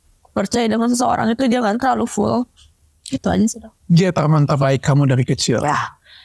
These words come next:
Speaker 1: Iya, karena apa-apa aku
Speaker 3: Dan
Speaker 1: cerita ke dia.
Speaker 2: Itu
Speaker 1: Ceritanya ke
Speaker 2: kenapa?
Speaker 1: dia. Eh, aku mau, eh, ada masalah dengan toko, aku cerita ke dia dulu. Sampai aku ajak ke
Speaker 3: Salah.
Speaker 1: toko, aku cerita ke dia, saking percayanya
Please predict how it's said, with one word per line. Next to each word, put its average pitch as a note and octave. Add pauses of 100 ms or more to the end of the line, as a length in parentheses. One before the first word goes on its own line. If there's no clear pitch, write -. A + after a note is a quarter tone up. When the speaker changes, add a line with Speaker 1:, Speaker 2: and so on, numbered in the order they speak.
(120)
Speaker 1:
Iya, G4
karena F4
apa-apa F#4
aku C4
Speaker 3:
Dan F#4
Speaker 1:
cerita F#4
ke G#4+
dia. C#4 (480)
Speaker 2:
Itu F3
Speaker 1:
Ceritanya E4
ke F4+
Speaker 2:
kenapa? E4
Speaker 1:
dia. C#4 (340)
Eh, A3
aku B3+
mau, B3 (600)
eh, A#3+
ada A3
masalah B3+
dengan A#3
toko, A#3+
aku D4+
cerita F4
ke F#4
dia D#4
dulu. B3+ (400)
Sampai B3+
aku C4+
ajak A#3+
ke A#3
Speaker 3:
Salah. D#4+
Speaker 1:
toko, D4+ (520)
aku -
cerita F#4+
ke F#4+
dia, D#4
saking D4+
percayanya E4